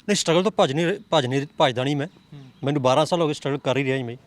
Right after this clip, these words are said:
Speaker 2: ਹੂੰ।
Speaker 1: ਕਰ ਹੀ ਰਿਹਾ। ਪਰ ਜਿਵੇਂ ਆਪਾਂ ਕਹਿੰਦੇ ਨਾ ਕਿ ਆਪਾਂ ਪੰਜਾਬ 'ਚ ਰਹੀਏ, ਆਪਾਂ ਇੱਥੋਂ ਪੰਜਾਬ ਤੋਂ ਭੱਜਦੇ ਹਾਂ। ਮੈਂ ਤੁਹਾਨੂੰ ਪਹਿਲਾਂ ਵੀ ਇਸ, ਇੱਕ ਵਾਰੀ ਇੰਟਰਵਿਊ ਕੀਤੀ ਸੀ ਕਿ ਆਪਾਂ ਇੱਥੋਂ ਪੰਜਾਬ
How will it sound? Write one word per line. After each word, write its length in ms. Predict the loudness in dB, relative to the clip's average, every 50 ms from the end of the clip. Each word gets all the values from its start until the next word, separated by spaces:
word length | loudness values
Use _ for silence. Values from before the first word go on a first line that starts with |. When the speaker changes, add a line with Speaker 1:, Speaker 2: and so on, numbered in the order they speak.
| _ _ -20
Speaker 2:
ਹੂੰ। 140 | -20 -12 -8
Speaker 1:
ਕਰ 140 | -6 -4 -2
ਹੀ 80 | -2 -4
ਰਿਹਾ। 120 | -4 -8 -12 _ -20 -20 -20 -20 _ _ 2
ਪਰ 320 | 4 4 4 4 2 0 -4 -4
ਜਿਵੇਂ 220 | -2 0 2 2
ਆਪਾਂ 200 | 0 0 -2 -2
ਕਹਿੰਦੇ 200 | -2 -2 -2 0
ਨਾ 80 | -2 0
ਕਿ 120 | 0 0
ਆਪਾਂ 340 | 0 0 0 -2 -2 -2 -2
ਪੰਜਾਬ 400 | -2 -2 0 2 2 2 2 2
'ਚ 100 | 0 -2
ਰਹੀਏ, 280 | -2 -2 -2 -2 -2
ਆਪਾਂ 240 | -4 -4 -4 -6 -6
ਇੱਥੋਂ 180 | -6 -6 -8 -8
ਪੰਜਾਬ 280 | -4 0 0 0 0
ਤੋਂ 80 | 0 -2 0
ਭੱਜਦੇ 360 | 0 0 0 0 -2 -2 -2
ਹਾਂ। 140 | -4 -6 -6
ਮੈਂ 280 | -4 -2 -2 -2 -2
ਤੁਹਾਨੂੰ 220 | -2 -4 -6 -4 -4
ਪਹਿਲਾਂ 260 | -2 -2 0 0 0
ਵੀ 100 | 0 -2
ਇਸ, 160 | -4 -4 -8
ਇੱਕ 220 | -14 -12 -8 -6 -4
ਵਾਰੀ 80 | -4
ਇੰਟਰਵਿਊ 320 | -4 -4 -6 -8 -8 -6 -6
ਕੀਤੀ 260 | -8 -10 -10 -10 -12
ਸੀ 120 | -10 -6
ਕਿ 100 | -4 -4
ਆਪਾਂ 220 | -4 -4 -4 -6 -8
ਇੱਥੋਂ 160 | -8 -8 -8
ਪੰਜਾਬ 360 | -8 -6 -4 -2 -2 -2